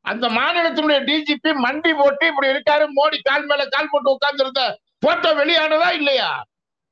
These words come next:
ஒரு மாநில காவல்துறையவே மோசமா வச்சிருந்து, அதே போல ஒரு இளம்பெண்ணை தேடிய வழக்கு, ஒரு இளம்பெண்ணை, அஹ், வந்து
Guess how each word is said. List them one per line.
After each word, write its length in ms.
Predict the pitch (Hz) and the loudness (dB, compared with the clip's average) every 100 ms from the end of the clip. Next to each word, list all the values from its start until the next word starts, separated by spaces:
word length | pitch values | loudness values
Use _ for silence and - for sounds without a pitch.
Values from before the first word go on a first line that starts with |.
| _ - - | _ -20 -4
ஒரு 180 | 196 | -2
மாநில 460 | 202 208 349 359 311 | 0 0 2 2 0
காவல்துறையவே 920 | - 254 311 311 285 269 254 285 302 269 | 0 -2 0 -2 0 2 2 4 2 0
மோசமா 360 | 269 269 294 294 | -2 -2 0 0
வச்சிருந்து, 680 | 247 - 233 196 180 220 233 220 - _ _ | 0 -2 -2 -2 -2 0 0 -2 -12 _ _
அதே 360 | - 208 269 330 | -10 -2 0 2
போல 240 | 302 277 | 2 0
ஒரு 140 | 254 226 | 0 0
இளம்பெண்ணை 680 | 208 269 311 311 277 254 220 | -2 0 -2 0 -2 -2 -4
தேடிய 440 | - 247 254 214 | -2 -2 0 -2
வழக்கு, 420 | 180 180 175 _ _ _ _ - | -2 -4 -6 _ _ _ _ -10
ஒரு 180 | 156 208 | -4 -2
இளம்பெண்ணை, 840 | 202 254 294 269 247 277 302 262 - _ _ - | 0 -2 0 -2 0 -2 -2 -6 -12 _ _ -8
அஹ், 360 | 202 208 190 | -2 0 0
வந்து 260 | 185 226 285 | -2 0 0